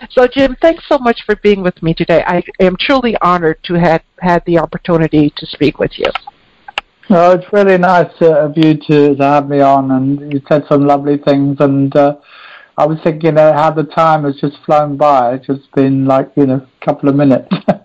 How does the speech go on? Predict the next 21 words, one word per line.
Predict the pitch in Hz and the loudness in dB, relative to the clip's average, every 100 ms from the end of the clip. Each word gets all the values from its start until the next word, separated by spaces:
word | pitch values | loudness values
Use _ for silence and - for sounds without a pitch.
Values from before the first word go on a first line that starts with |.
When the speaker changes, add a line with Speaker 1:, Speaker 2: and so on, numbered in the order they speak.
| 175 - _ 233 | -12 -12 _ -2
Speaker 1:
Yeah, | 240 | 0
I | 240 | 0
know, | 240 247 247 240 | 2 2 2 0
but | 220 202 | 0 2
it's | 208 208 | 2 0
been | 214 214 196 | -2 -2 0
great | 196 196 185 | 0 0 0
talking | 196 165 - 160 160 | -2 -2 -4 -16 -12
to | 165 | -6
you. | 160 - - - 285 - | -4 -4 -6 -10 -10 -4
And | 240 233 226 | 0 0 0
I | 226 | 0
wanna | 233 240 233 - | 0 0 0 -2
thank | 220 - | -6 -4
you, | 240 240 | -2 0
the | - | 0
audience, | 196 208 208 202 - | 0 -2 -2 -4 -2
for | 180 180 | -2 0
being | 190 185 175 | 0 0 0
with | 160 156 - | -2 -2 0
me | 202 214 214 | 0 2 0